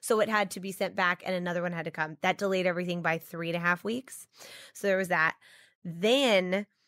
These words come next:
um, I wanted this flat bottom architecture. I don't know if you can see that. That made it a little bit longer. But then the kicker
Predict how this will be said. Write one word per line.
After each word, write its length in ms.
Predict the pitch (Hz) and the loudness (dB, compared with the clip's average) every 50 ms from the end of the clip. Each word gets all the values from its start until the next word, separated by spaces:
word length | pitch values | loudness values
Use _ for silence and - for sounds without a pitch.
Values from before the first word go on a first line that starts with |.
| _ _ _ _ _ _ _ - | _ _ _ _ _ _ _ 0
um, 380 | 196 202 196 185 180 175 170 - | 2 4 4 2 2 -2 -2 0
I 120 | - 208 202 | 0 0 2
wanted 320 | 196 202 202 202 208 180 | 2 0 0 0 0 -2
this 200 | 190 190 - - | -4 -8 -8 -10
flat 500 | - - - 202 202 185 185 - - 180 | -14 -8 -2 2 4 4 4 4 2 -2
bottom 480 | - 185 175 170 175 175 185 190 202 - | -2 0 2 2 2 2 0 0 0 0
architecture. 800 | - 196 202 - - 208 - 226 220 220 - - 233 233 233 - | 0 0 0 -2 -2 -2 -2 -2 -2 -2 -2 -2 -2 -2 -2 -2
I 60 | - 190 | 0 0
don't 100 | 190 185 | 0 0
know 60 | 185 | 0
if 80 | 180 | -2
you 100 | 180 175 | -4 -6
can 80 | 165 170 | -8 -10
see 160 | - - 190 175 | -10 -8 -4 -2
that. 180 | 180 170 - - | -2 -4 -4 -6
That 460 | 175 170 190 185 196 214 220 - - - | -8 -4 0 2 4 4 2 2 -2 -8
made 220 | 190 180 175 160 | -10 -8 -8 -8
it 80 | 156 156 | -8 -8
a 60 | 160 | -6
little 180 | 156 156 156 | -4 -4 -2
bit 140 | 160 151 - | -2 -2 -2
longer. 360 | - 143 139 139 151 156 - - - - - - - _ - | 0 -2 -2 -2 -4 -8 -8 -10 -16 -20 -20 -20 -14 _ -4
But 160 | 254 247 - | -4 -2 0
then 240 | - 302 302 294 285 | 2 2 2 4 2
the 80 | - 262 | 0 -2
kicker 600 | - - 302 269 - - 208 180 156 165 170 | -2 -4 -4 -4 0 2 2 2 2 0 -4